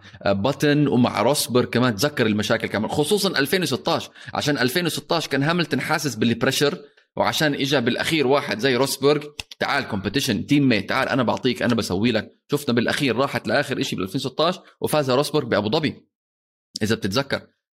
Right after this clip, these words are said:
فهاملتون بيعملها كمان. هلأ هاملتون ماخذ شخصية إنه هو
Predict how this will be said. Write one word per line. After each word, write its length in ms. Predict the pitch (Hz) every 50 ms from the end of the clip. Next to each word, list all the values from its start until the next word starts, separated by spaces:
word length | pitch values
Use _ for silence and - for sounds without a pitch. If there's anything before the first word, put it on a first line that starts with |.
| _ -
فهاملتون 560 | - 117 170 208 214 208 208 202 202 175 147
بيعملها 380 | 127 127 127 147 185 170 151 131
كمان. 380 | - 135 123 117 107 95 92 - - - _ -
هلأ 580 | 165 202 240 233 226 226 208 220 - - - _ _ -
هاملتون 480 | - 139 170 185 196 180 190 - 170 143
ماخذ 340 | 151 175 190 185 - 165 135
شخصية 760 | - - - - - - 180 185 170 160 170 185 196 196 190 - _ _ _ _ - - - -
إنه 220 | 143 151 147 139 135
هو 380 | 147 190 196 180 170 165 175